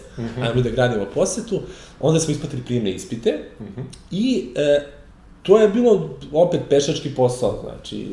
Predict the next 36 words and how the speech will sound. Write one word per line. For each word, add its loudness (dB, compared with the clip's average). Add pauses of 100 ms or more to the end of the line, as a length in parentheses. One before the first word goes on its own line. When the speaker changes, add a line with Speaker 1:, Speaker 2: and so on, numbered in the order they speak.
(220)
Speaker 2:
ode 0
se -4
u 2
autobus, 2
odvezem 0
se -8
ja -2
ili -4
autobusom, -4
nije -14
bilo, -10 (120)
nisam -8
još -12
vozio -6
tada, -4 (340)
do, 0
ne 2
znam, -2
nekog -4
fakulteta, -4 (340)
recimo, -6
saobraćajnog, -4
u -18
kojem -8
je -12
sat -6
i -2
po -6
vožnje, 2 (380)
pa 4
dok 0
objasnim 4
šta, 2
pa 2
ponesem 0
disketu, 0